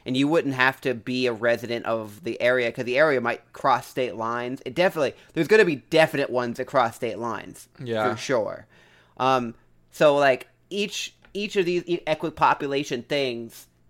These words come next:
Speaker 1: is, you know, five point eight mil-, million people, which is the population of Wyoming, if you're wondering. Uh,
Speaker 2: <laughs>
Speaker 1: five hundred eighty thousand.
Speaker 2: Five hundred eighty thousand, yeah. I was like, "That's not," it's like <laughs> half,
Speaker 1: Um,
Speaker 2: a tenth of that.
Speaker 1: So, uh,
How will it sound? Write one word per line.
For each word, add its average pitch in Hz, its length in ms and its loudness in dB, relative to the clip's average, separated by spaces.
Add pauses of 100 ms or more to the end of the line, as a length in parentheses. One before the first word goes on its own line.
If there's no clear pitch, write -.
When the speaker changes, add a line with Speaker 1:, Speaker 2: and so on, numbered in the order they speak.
Speaker 1:
is, 123 720 -4
you 135 140 -8
know, 117 420 -2
five 131 320 0
point 127 220 -6
eight 123 280 -6
mil-, 123 260 -4 (180)
million 123 320 -4
people, 117 260 -10
which 110 140 -10
is 107 80 -10
the 107 60 -12
population 107 520 -6
of 104 220 -16
Wyoming, 107 420 -12
if 110 140 -18
you're 113 80 -12
wondering. 113 360 -14 (720)
Uh, 135 380 -2 (260)
Speaker 2:
<laughs> - 220 -20
Speaker 1:
five 185 260 4
hundred 175 120 4
eighty 151 160 0
thousand. 117 440 0 (160)
Speaker 2:
Five 131 240 4
hundred 135 120 2
eighty 113 180 0
thousand, 107 500 4
yeah. 110 220 2
I 113 40 4
was 135 140 2
like, 127 160 4
"That's 127 160 -8
not," 143 300 4
it's 143 140 -6
like 135 140 2
<laughs> - 0 -
half, 139 180 2 (180)
Speaker 1:
Um, - 60 2
Speaker 2:
a - 20 -2
tenth 156 360 -2
of 110 120 -2
that. 101 340 -6 (280)
Speaker 1:
So, 147 540 0 (440)
uh, 139 400 0